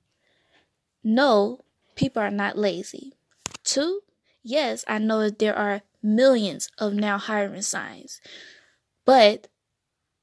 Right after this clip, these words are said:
it's not about that, okay? It's not about, "Oh, well, y'all just lazy 'cause y'all at home collect the unemployment,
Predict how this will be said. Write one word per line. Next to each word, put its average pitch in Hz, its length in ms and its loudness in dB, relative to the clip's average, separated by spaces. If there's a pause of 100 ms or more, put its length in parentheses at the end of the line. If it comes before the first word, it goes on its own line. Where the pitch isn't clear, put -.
(100)
it's 285 240 0
not 277 180 -2
about 220 520 -2 (100)
that, 180 220 -8 (440)
okay? 220 500 -2 (240)
It's 262 160 2
not 302 140 0
about, 262 320 0
"Oh, 285 440 2
well, 247 300 2 (240)
y'all 254 260 2
just 262 280 -4
lazy 254 300 -2
'cause 233 220 -4
y'all 240 80 0
at 233 200 0
home 240 380 -6
collect 226 380 -4
the - 80 -2
unemployment, 226 760 -4